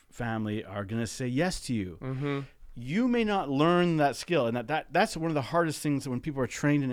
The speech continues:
Speaker 1: improv, they teach them how to say yes, to not block. That's hard for people, but, but they get past it. But so, but Trump would be around that all the time because everybody's saying yes to him, and he just has to imitate that behavior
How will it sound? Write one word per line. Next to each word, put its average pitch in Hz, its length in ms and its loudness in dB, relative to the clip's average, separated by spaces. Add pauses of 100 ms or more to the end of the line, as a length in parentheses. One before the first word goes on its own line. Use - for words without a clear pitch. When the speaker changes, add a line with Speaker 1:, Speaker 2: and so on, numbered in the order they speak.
Speaker 1:
improv, 127 240 -4
they 113 80 -8
teach - 300 -12
them 127 100 -10
how 123 340 -6 (200)
to - 80 -16
say 110 140 -8
yes, 117 260 -2
to 113 120 -12
not 104 280 -8
block. 107 400 -6 (500)
That's 117 180 -10
hard 180 340 -2
for - 100 -10
people, 101 340 -10
but, 113 280 -8 (100)
but 123 200 -4
they 139 100 0
get 135 180 -2
past 180 360 -6
it. - 20 -10
But 113 140 -8
so, 147 240 -6 (120)
but - 200 -8
Trump 202 320 -6
would 156 100 -4
be 139 140 -2
around 135 400 -2
that 131 100 -4
all 120 160 -4
the 123 80 -10
time 147 380 -6 (320)
because 123 240 -6
everybody's 151 480 2
saying 135 260 0
yes 143 260 0
to 120 100 -8
him, 104 200 -6
and 117 80 -8
he 117 60 -4
just 143 140 -6
has 147 100 -10
to 139 120 -10
imitate 131 440 -4
that 107 180 -8
behavior 120 600 -8